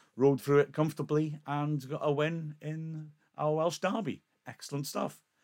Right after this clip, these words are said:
Looking at the performances, well, Okonkwo's two first half saves were massive. If he hadn't done that, I still feel Wrexham would have been able to come back and win it in the second half, but the saves made it a lot more easy. The centre-backs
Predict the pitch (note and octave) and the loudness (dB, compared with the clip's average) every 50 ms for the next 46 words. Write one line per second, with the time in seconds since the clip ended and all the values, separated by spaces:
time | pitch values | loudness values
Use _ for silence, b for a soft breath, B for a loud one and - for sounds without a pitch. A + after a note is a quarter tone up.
0 | b b b b b b b b b b b b _ _ - _ - D#3+ D3+ D#3 | b b b b b b b b b b b b _ _ -20 _ -4 -2 2 2
1 | C#3 B2+ C3 - C#3 B2+ - F3+ F#3 F3+ E3+ E3+ D#3+ - E3+ D#3+ D3+ C#3 C#3+ C#3 | 2 2 2 0 0 2 4 4 4 4 4 2 2 2 2 2 4 4 4 4
2 | C3+ - D3+ D3 C#3+ C#3 C#3+ C3 B2+ A#2+ - - - C#3 C3 G#2+ - C3 A#2+ A2+ | 6 6 6 4 4 6 6 4 4 4 0 -4 -2 -2 -2 0 2 2 2 2
3 | - - A2 G#2+ G#2 - - A2+ G#2 G#2 G2 G#2 A2 G2+ G2+ G2 E2+ - - - | 2 0 0 0 0 -4 -4 -2 -2 -4 -4 -4 -4 -4 -4 -4 -6 -8 -12 -16
4 | - _ _ _ F#2+ F#2+ - A2 G2 G#2+ C3 B2+ C3 A#2+ A#2+ A#2+ A2+ A2 A2 G#2+ | -18 _ _ _ -20 -18 -14 -12 -8 -6 -6 -6 -6 -6 -4 -4 -2 -2 0 -2
5 | A2 - b b b b b b b b _ _ _ _ D3+ D3+ - - A3+ A#3 | -2 -4 b b b b b b b b _ _ _ _ -6 -6 0 2 4 2
6 | G3+ - G3+ F#3 D#3 C#3 D3+ C3+ - - - C3+ B2+ A2+ A2+ A2+ A2+ A2 A2 G2 | 4 2 2 2 4 4 4 4 2 0 -4 -4 -4 -4 -4 -4 -4 -4 -6 -8
7 | - - A#2+ G#2+ G2+ G#2 G#2 G2+ G2+ G2+ F#2+ F#2 G2+ G#2 G2 G2+ D#2+ G#2 G2 F#2+ | -4 -4 -4 -2 0 2 2 0 0 -4 -8 -4 -4 -4 -4 -4 -8 -10 -12 -12
8 | F#2+ G#2+ G2+ F#2+ G2+ G2 F#2+ F#2+ G2 F#2+ - b b b b b b _ A2 G#2+ | -10 -10 -12 -10 -10 -8 -6 -6 -6 -6 -8 b b b b b b _ 0 0
9 | G2+ - _ _ _ _ _ _ _ _ _ _ _ _ _ C3 B2+ - - C3+ | 0 -2 _ _ _ _ _ _ _ _ _ _ _ _ _ -8 -4 2 2 2
10 | A#2 A2+ G#2 G2+ G2+ G#2+ A2 A2 A2 G#2+ - G2+ G2+ G#2+ A2 - - G2+ G#2 _ | 4 2 0 -2 -2 -2 -2 0 -2 -2 -2 0 0 0 0 0 -4 -12 -18 _
11 | _ _ A2+ A#2+ A#2 A2+ G#2+ A2+ A#2 A#2 A2+ G2+ F2 D#2 - - _ _ _ _ | _ _ -4 0 2 2 2 0 -2 -4 -4 -6 -8 -12 -16 -20 _ _ _ _
12 | _ _ _ _ _ _ _ _ _ _ _ G#3 - F3 E3 E3+ D3 D#3 C3 D#3+ | _ _ _ _ _ _ _ _ _ _ _ 0 2 4 4 4 2 2 4 4
13 | D#3 D#3 D3+ - - - - - - | 4 4 0 -4 -6 -6 -6 -6 -10